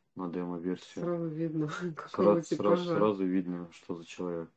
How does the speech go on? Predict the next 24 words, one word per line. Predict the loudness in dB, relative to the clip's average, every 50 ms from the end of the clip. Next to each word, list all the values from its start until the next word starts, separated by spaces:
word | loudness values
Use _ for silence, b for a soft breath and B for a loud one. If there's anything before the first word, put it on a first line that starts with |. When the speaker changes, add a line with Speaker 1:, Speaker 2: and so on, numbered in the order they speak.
| _ b b b b b b b _ _ -6
Speaker 1:
А, | -4 -2 -2 -2 -4 -4 -4
те | 0 2 2
же | 2 0 -2
самые | -6 -4 -4 -2 -2 -2 -4 -6 -6
карты, | -6 -4 -4 -4 -4 -6 -10 -18 -14
те | -8 -4 -4 -4
же | -2 -4 -6
сам-, | -8 -8 -6 -4 -4 -4 -4 -4
тот | -4 -4 -4 -4
же | -6 -10
Speaker 2:
Всё | -8 -6 -4 -2 0 0
Speaker 1:
самый | 0
кубик, | 0 0 2 4 4 4 2 -2 -4 -6 -8
Speaker 2:
одинаково. | -8
Speaker 1:
всё | -4 -2 0 0
одинаково | 0 0 0 0 0 0 -2 -4 -6 -8 -6 -6 -6
им | -6 -6 -8 -8 -10 -8
мы | -8 -6 -6 -4
даём. | -4 -4 -2 -2 -4 -6 -8 -10 _ b b b b b b b -8
Даже | -6 -6 -4 -4 -2
некоторым | -2 -2 -2 -4 -4 -4 -2 -2
мы | 0 0 0 -2 -2 -4 -4
даём | -4 -2 -2 -2 -2 -2 0
больше, | 2 2 2 0 0 -6 -14 -16 -20